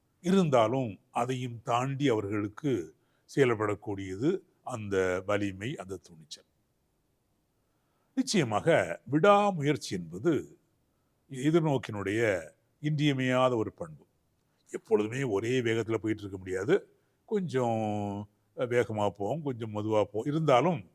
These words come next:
எதிர்நோக்குள்ளவங்க அந்த இல-, இலட்சியத்தையும் இலக்கைகளையும் மனதில் வைத்துக்கொண்டு முன்னேற முயற்சி எடுத்துக்கிட்டே இருப்பாங்க. அஹ், நின்றாலும் கூட அவங்க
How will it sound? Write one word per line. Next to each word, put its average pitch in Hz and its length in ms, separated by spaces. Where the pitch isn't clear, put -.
எதிர்நோக்குள்ளவங்க 170 800
அந்த 151 180
இல-, 151 340
இலட்சியத்தையும் 180 760
இலக்கைகளையும் 151 920
மனதில் 143 280
வைத்துக்கொண்டு 127 920
முன்னேற 180 420
முயற்சி 170 320
எடுத்துக்கிட்டே 165 360
இருப்பாங்க. 95 240
அஹ், - 380
நின்றாலும் 190 540
கூட 160 280
அவங்க 131 240